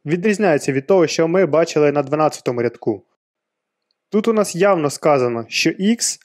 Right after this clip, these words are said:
має бути числом, і в результаті ця функція повертає число.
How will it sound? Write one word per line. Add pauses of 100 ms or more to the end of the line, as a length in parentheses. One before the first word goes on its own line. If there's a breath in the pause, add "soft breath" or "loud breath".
має
бути
числом, (460)
і
в
результаті
ця
функція
повертає
число.